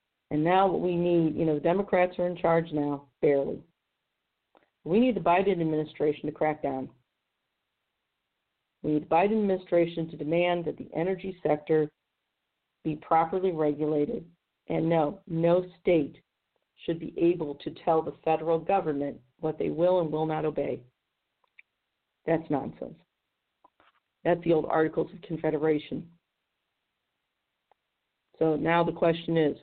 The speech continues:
will the Democrats, especially the centrist Democrats who've shown no spine thus far,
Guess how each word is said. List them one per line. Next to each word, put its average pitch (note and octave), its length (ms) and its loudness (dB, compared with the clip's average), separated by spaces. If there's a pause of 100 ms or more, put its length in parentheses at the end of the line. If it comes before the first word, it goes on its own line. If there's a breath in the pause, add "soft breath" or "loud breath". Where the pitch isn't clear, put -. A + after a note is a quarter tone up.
(460)
will F3+ 340 4
the D#3+ 100 0
Democrats, D#3+ 640 0
especially E3 420 -2
the D3 120 -4 (120)
centrist D3+ 420 -2
Democrats C#3 520 -2
who've D3 220 -2
shown D#3 220 0
no F#3+ 260 4
spine F#3 380 2
thus D3+ 240 -4
far, D#3+ 320 2